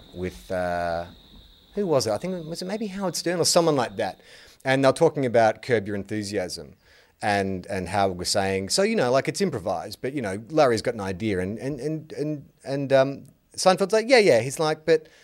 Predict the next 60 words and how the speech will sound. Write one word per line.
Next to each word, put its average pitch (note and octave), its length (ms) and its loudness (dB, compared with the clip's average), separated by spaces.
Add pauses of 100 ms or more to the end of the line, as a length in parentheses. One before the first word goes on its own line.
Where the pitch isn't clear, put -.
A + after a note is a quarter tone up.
(240)
he's - 140 -8
gone, G3+ 100 4
"Here's G3+ 180 -2
the B2+ 60 -6
thing. G#2+ 240 -2
Like, G2+ 180 -4
when F3+ 120 0
we C3+ 80 0
did G#2+ 180 -4
Seinfeld," F3 500 -2
he's F#2+ 120 -12
gone, B2+ 240 0
"I G3 80 -2
don't F#3+ 100 0
wanna A2+ 120 0
hear G2 100 -4
what F#2 100 0
a - 40 -6
fucking F#2 300 -6
actor F#2 380 -6 (320)
has F#2+ 160 -8
to D3+ 100 -6
say. - 220 0
I A#2 60 2
don't D#3 180 4
wanna A2+ 220 0
hear G2+ 140 -2
what F#2+ 80 0
an F2+ 100 0
actor F#2 200 -2
thinks F#2 240 -6
the F#2 80 -6
line E2 180 -2
should E2+ 140 -10
be. G#2+ 120 -4
Just - 180 -8 (260)
say G3 200 6
the D3 80 6
line A#2+ 180 8
that A2 80 -4
we G#2 140 2
wrote." G2+ 280 2 (420)
And F3+ 220 2
that C#4+ 220 8
on F3 160 6
top E3+ 240 4
of C3+ 220 8
the C3+ 100 6
Larry B2+ 320 8
Sand-, A#2+ 360 2
uh, B2 320 6
the, A2+ 260 2
um, G#2+ 280 0 (160)
uh, G2+ 280 2 (460)
what's G#2+ 200 -14
Larry G#2 140 -6
Sanders' F#2+ 320 -4
real G2 100 -2
name G2 180 0
again? G2+ 300 -2